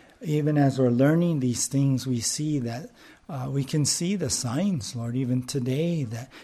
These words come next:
things are being set up for this person. Our, our, our, our, the way we do our economy, the technology,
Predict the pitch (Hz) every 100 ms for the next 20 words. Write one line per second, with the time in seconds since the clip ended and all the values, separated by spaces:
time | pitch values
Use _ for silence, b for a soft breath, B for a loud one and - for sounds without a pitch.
0 | - 151 165 156 175 156 151 156 139 -
1 | - 147 139 170 175 - 127 117 123 123
2 | - 143 139 127 107 B B B 143 123
3 | 123 - 131 139 131 - - - 127 123
4 | 127 - - 120 123 127 135 131 156 165
5 | 151 156 147 - 160 175 160 123 113 110
6 | 117 113 117 - 156 160 147 156 175 151
7 | 117 120 107